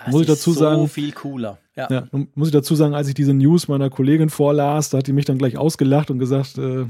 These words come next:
Speaker 2: ja, sie könnte sich schon vorstellen, wie ich dann künftig aussehe, wenn ich mit so einem Ding
Speaker 1: <laughs>
Speaker 2: durch die, durch die Gegend laufe. Und, ähm, das, ich meine, wir sind hier an einem Punkt,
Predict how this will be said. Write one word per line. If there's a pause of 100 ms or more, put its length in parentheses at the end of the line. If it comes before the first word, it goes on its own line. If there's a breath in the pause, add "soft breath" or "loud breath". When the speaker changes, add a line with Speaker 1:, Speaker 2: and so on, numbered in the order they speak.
(140)
Speaker 2:
ja,
sie
könnte
sich
schon
vorstellen,
wie
ich
dann
künftig
aussehe,
wenn
ich
mit
so
einem
Ding
Speaker 1:
<laughs>
Speaker 2:
durch
die, (100)
durch
die (300 loud breath)
Gegend
laufe. (420 loud breath)
Und,
ähm, (400 loud breath)
das, (520 soft breath)
ich
meine,
wir
sind
hier
an
einem
Punkt,